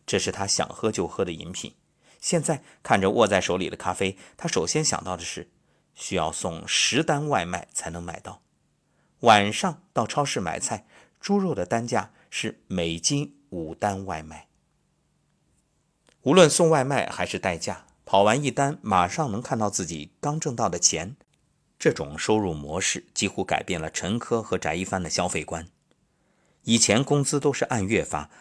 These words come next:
感觉钱还不少，现在每天在手机上看到自己的收入，感觉都是辛苦钱。翟一帆笑着说。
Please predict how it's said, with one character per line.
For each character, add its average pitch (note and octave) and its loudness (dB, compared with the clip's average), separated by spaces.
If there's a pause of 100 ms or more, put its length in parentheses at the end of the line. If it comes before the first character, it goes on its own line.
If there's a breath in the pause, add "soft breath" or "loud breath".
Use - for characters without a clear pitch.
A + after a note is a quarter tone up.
(140)
感 D#2+ -6
觉 F2+ 2
钱 F2+ -2
还 G#2+ -2
不 A2 -8
少， - -6 (420 soft breath)
现 E3+ 0
在 F3+ -2
每 F#2 0
天 A#2 0
在 A#2 0
手 - -2
机 G#2 -2
上 E2+ -2
看 - -2
到 D#2+ -2
自 E2 -6
己 C#2+ -10
的 - -10
收 E2+ -4
入， D#2+ -8 (260 loud breath)
感 D2+ -8
觉 D2+ -8
都 E2+ -6
是 D#2+ -6
辛 F2+ -2
苦 - -10
钱。 - -10 (760)
翟 E2 0
一 E2+ -2
帆 E2+ -4
笑 D#2 -2
着 - -14
说。 - -14